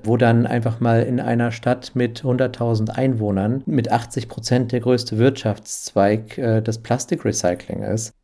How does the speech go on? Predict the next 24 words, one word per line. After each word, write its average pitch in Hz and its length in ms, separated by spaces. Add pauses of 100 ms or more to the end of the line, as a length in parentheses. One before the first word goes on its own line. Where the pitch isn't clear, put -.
(400)
Wo 117 200
dort 120 400
einfach 113 720 (120)
ganze 110 320
Schiffe 151 680
entladen 107 580
werden, 143 500
das, 113 240
dann 113 280
wird 117 180
der 110 80
Müll 131 400
in 120 220
großen 113 440
Ballen 117 440
dahin 101 320
gefahren, 113 580
wird 117 240
dort, 117 380
äh, 113 180
aufbereitet 113 960
und 127 360
endet 131 580
als 120 640